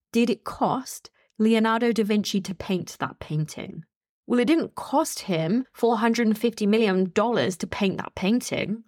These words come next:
but that was the value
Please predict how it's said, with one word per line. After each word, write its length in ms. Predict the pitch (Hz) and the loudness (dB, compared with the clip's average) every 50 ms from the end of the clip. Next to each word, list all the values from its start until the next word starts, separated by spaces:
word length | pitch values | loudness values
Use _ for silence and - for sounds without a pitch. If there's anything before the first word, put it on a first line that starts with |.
| _ _ _ _ _ _ _ - - | _ _ _ _ _ _ _ -2 0
but 160 | 226 - - | 0 0 0
that 460 | 196 180 165 202 190 214 - - - | -2 -2 0 0 0 0 -2 -4 -6
was 560 | 185 185 185 180 175 175 175 170 170 - - _ _ _ _ _ _ _ - | -8 -4 -4 -2 -2 -2 -4 -6 -8 -12 -16 _ _ _ _ _ _ _ -4
the 140 | 160 180 175 | -2 0 0
value 1040 | 160 156 147 - 170 175 196 202 196 180 175 170 160 160 143 135 139 143 151 165 | 0 0 0 0 2 2 2 2 2 0 0 0 -2 -2 -2 -2 -2 -2 -4 -4